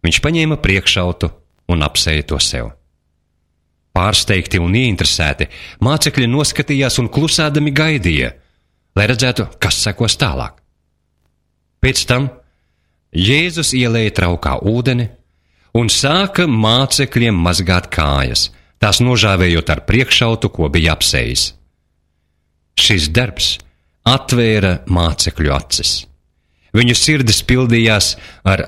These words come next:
rūkta kauna un pazemojumu jūtām. Tie saprata vārdos neizteikto pārmetumu un sevi ieraudzīja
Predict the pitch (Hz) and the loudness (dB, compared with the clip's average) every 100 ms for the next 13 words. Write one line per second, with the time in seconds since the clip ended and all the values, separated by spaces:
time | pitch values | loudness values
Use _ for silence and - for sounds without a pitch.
0 | 98 104 151 165 - - 151 - 110 107 | 0 2 2 0 -2 -2 -2 0 2 2
1 | 104 101 98 92 - _ _ 82 76 87 | 2 2 2 0 -4 _ _ -2 0 0
2 | 82 82 80 78 76 73 76 67 - - | 2 0 2 2 2 0 0 -2 -6 -10
3 | - _ _ _ _ _ _ _ _ _ | -12 _ _ _ _ _ _ _ _ _
4 | - 120 - 165 143 135 117 113 143 131 | 2 2 2 0 0 0 0 2 2 2
5 | 123 110 117 123 113 - 101 - 92 80 | 0 2 2 2 2 2 0 0 -2 0
6 | 101 117 120 104 - 73 65 62 - _ | 2 2 2 2 0 0 -2 -4 -12 _
7 | - 117 104 - - 147 143 139 123 110 | -2 0 2 2 2 2 2 2 2 4
8 | 95 85 71 80 71 67 - | 2 2 0 0 0 -2 -6